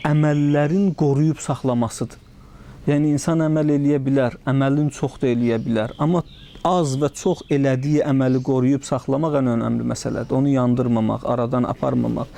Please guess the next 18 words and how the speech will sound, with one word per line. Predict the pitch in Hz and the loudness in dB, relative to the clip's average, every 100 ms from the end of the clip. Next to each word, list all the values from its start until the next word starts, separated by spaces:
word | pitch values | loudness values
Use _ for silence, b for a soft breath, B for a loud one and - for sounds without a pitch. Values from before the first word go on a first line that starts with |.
| B B B | B B B
və | - 156 | -2 0
həmçinin | 180 180 - 143 123 B B - | 2 0 0 0 0 B B -2
insanın, | 160 156 170 165 208 190 | 0 0 0 2 2 0
e, | 127 131 131 131 127 | 0 0 0 2 2
yaxşı | 135 160 143 - 208 | 2 0 -2 -6 -4
işlərə | 180 - 151 143 165 180 170 B B B - - - - - | -4 -4 -2 0 2 0 -2 B B B -20 -20 -20 -20 -18
çox | - - 190 | -4 -2 0
önəm | - 151 143 139 | 0 2 2 2
verməsi | 131 127 131 123 - 170 180 | 2 2 0 0 -2 0 0
insanın | 151 143 139 143 | 0 0 0 -2
pisliklərinin | - - 127 123 123 123 143 160 | -4 -2 0 2 2 2 0 0
aradan | 165 131 131 127 | 0 0 0 0
getməsinə, | 127 123 120 120 - 127 139 | 0 0 -2 -2 0 0 0
təkfirə | 147 127 - 139 131 135 B B B | -4 -8 -4 -4 0 -2 B B B
səbəb | - - 131 131 120 | -4 -2 0 0 0
olacaq. | 107 107 - 113 - | -2 -2 -4 -8 -4
Rəvayətlərimizə | - 180 202 208 180 196 185 185 170 180 | 0 0 2 0 0 -2 0 0 0 0
əsasən | 196 - 175 151 156 135 | -2 -2 -4 -2 -2 0